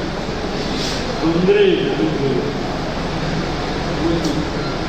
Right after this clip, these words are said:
ಲೀಟರ್ ನೀರಿಗೆ ಎರಡೂವರೆ ಸಾವಿರ, ಮೂರು ಸಾವಿರ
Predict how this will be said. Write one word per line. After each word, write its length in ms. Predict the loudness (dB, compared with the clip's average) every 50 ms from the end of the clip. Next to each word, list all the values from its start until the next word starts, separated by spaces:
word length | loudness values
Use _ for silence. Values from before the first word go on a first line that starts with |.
| -2 0 2
ಲೀಟರ್ 420 | 2 2 2 2 2 2 2 2 2 2 4
ನೀರಿಗೆ 480 | 4 4 4 4 2 4 4 4 4 4 2 0 0 0 0 -2 -2 -4 -4 -4 -4 -4 -4 -4 -4 -4 -4 -4 -4 -4 -2 0 2 4 6
ಎರಡೂವರೆ 580 | 6 6 6 6 6 6 4 4 2 2 2 2 2 0 0 0 -2 -2 -2 -2 -2 -2 -2 -2 -4 -4 -2 -2 -2 -2 -2 -2 -2 -2 -2 -2 -4 -4 -2 -2 -2 -2 -2 -2 -2 -2 -2 -2 0 2
ಸಾವಿರ, 380 | 4 4 4 4 4 2 2 0 0 -2 -2 -2 -2 -4 -4 -2 -2 -2 -2 -2 -2 -2 -2 -2 -2 -2 -2 -2 -2 -2 0 0 0 0 0 -2 -2 -2 -2 -2 -2 0 2
ಮೂರು 260 | 2 4 4 4 4 2 0
ಸಾವಿರ 260 | 0 0 -2 -2